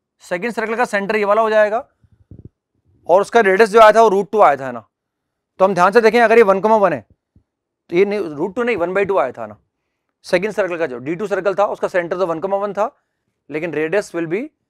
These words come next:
radius was one by two, one by two। तो ये सेकंड सर्कल का सेंटर तो ये है। अब रेडियस उसका वन बाई टू अगर हमारे पास है तो देखो ये डिस्टेंस तो रूट टू है और ये डिस्टेंस वन है, तो ये बची हुई डिस्टेंस कितनी आ जाएगी बच्चों? रूट टू माइनस वन,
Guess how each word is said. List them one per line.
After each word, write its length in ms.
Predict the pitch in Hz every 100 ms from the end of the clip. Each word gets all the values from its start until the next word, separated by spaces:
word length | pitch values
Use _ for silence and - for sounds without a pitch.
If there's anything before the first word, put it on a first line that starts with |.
| _ _ _
radius 340 | 135 156 190 185
was 300 | 185 190 165 151
one 180 | 175 175
by 120 | 190 285 _ _ _ _ _ _ -
two, 100 | 151
one 180 | 113 160
by 100 | 156
two। 160 | 139 110 _ _ _ _ _ -
तो 60 |
ये 140 | 220 233
सेकंड 300 | 202 202 233
सर्कल 200 | 226 226
का 100 | 240
सेंटर 260 | 220 226
तो 100 | 226
ये 180 | 233 233
है। 100 | 233 _ _ _ _ _ -
अब 100 | 175
रेडियस 220 | 185 220
उसका 180 | 214 254
वन 160 | 226 202
बाई 120 | 226
टू 140 | 240
अगर 140 | 226 196
हमारे 220 | 196 180
पास 240 | 185 156
है 100 | 120 _ _ _ _ 175
तो 40 |
देखो 140 | 208
ये 140 | 208 226
डिस्टेंस 300 | 220 247 220
तो 80 | 233
रूट 220 | 190 -
टू 100 | 196
है 100 | 196 - _ _ _ _ _ _ _ _ _ -
और 100 | 196
ये 60 | 220
डिस्टेंस 320 | 208 240 196
वन 180 | 175 180
है, 100 | 175 _ _ _ _ _ _ -
तो 60 |
ये 80 | 202
बची 220 | 185 180
हुई 40 | 226
डिस्टेंस 280 | 220 240 196
कितनी 200 | 208 233
आ 80 |
जाएगी 200 | 220 226
बच्चों? 240 | 226 226 202
रूट 200 | 202 196
टू 80 | 202
माइनस 300 | 175 170
वन, 120 | 131